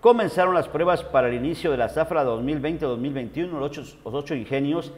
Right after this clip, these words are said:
que están en la zona centro del estado ya están realizando el calentamiento de maquinaria para que, pues, empiece e inicien sin problemas, mientras que las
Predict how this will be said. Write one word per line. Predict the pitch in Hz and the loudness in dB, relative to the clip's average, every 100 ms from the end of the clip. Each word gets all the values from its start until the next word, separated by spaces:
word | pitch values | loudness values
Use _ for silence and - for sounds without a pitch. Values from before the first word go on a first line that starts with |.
| - - - _ | -20 -20 -20 _
que | 202 | -8
están | - 165 180 | -2 0 0
en | 135 | 0
la | 113 | -2
zona | 156 160 | -2 -4
centro | - 160 160 139 | -2 -2 0 -2
del | 113 | -2
estado | - 151 151 | -2 -2 0
ya | 139 170 | 0 -2
están | 170 170 175 | 0 0 2
realizando | 165 123 110 143 160 | 2 -2 -2 -4 -2
el | 160 | -2
calentamiento | 123 113 107 110 123 156 151 147 | -2 -2 -4 -4 -2 -4 -2 -2
de | 120 113 | -2 -4
maquinaria | 110 107 - 110 110 143 185 185 175 170 170 156 143 - - - - - - - - - - | -4 -8 -8 -8 -6 -6 -6 -4 -2 -2 -2 -4 -10 -20 -20 -20 -20 -20 -20 -20 -20 -20 -8
para | - 127 131 123 | 0 2 2 0
que, | 131 127 127 123 127 | -2 0 0 -2 -4
pues, | 123 127 127 127 117 - - - - - - - - - - _ - - | -2 -2 -2 -4 -6 -10 -20 -20 -20 -20 -20 -20 -20 -20 -20 _ -16 -6
empiece | 131 127 151 190 180 175 180 - - - - - - - - - - - - - - | -6 -4 0 0 0 -4 -6 -8 -16 -20 -20 -20 -20 -20 -20 -20 -20 -20 -20 -20 -8
e | 131 | -4
inicien | 131 139 196 - 170 165 | -2 0 -2 -4 -2 -2
sin | - 131 | -4 -6
problemas, | 120 117 135 208 208 175 - | -4 -2 0 0 0 -2 -4
mientras | 135 151 165 160 143 - | -6 -2 -2 0 -2 -2
que | 131 | -2
las | 131 - | -4 -4